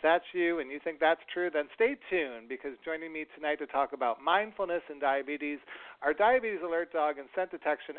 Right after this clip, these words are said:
expert, Debbie Kay, Walking with Petey author, can't ex-,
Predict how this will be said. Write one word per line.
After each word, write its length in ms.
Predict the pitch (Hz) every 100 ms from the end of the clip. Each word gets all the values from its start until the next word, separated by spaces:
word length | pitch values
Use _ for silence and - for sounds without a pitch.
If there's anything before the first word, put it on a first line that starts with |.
| 143
expert, 540 | 139 - 151 156 -
Debbie 300 | 139 135 139
Kay, 380 | 143 139 139 190 - _ _ - - _ -
Walking 580 | 160 247 277 285 254
with 140 | 233 214 - -
Petey 460 | 196 226 165 127 123
author, 500 | 127 127 - 123 117 120
can't 160 | 151 165
ex-, 140 | -